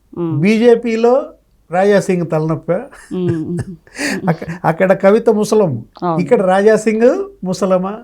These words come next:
Speaker 1: మ్మ్.
Speaker 2: ఇప్పుడు ఇవాళ రాజా సింగ్ మాట్లాడుతూ ఇంకా సంచలన ఆరోపణలు చేశాడు.
Speaker 1: సార్.
Speaker 2: ఏమన్నాడు? కరీంనగర్ నుంచే తనపై దాడి ప్రారంభమవుతోందని.
Speaker 1: మ్మ్. మ్మ్.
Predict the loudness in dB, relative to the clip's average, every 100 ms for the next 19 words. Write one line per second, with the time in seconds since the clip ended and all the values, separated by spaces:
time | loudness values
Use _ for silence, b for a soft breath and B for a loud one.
0 | -8 -6 -6 -8 -12 -16 _ -2 2 4
1 | 4 2 2 2 2 2 4 4 2 0
2 | 0 -2 0 2 0 2 0 0 2 0
3 | 2 -2 0 0 0 0 -2 -4 -4 -4
4 | -6 -8 -12 -16 -12 -12 -14 _ _ _
5 | -6 0 2 2 2 2 2 2 2 2
6 | 2 2 2 2 0 0 0 0 2 2
7 | 2 2 2 2 0 2 0 -2 -2 -2
8 | -2 -2 -4 -4 -6 -8 -8 -8 -8 -14
9 | _ -12 -12 -12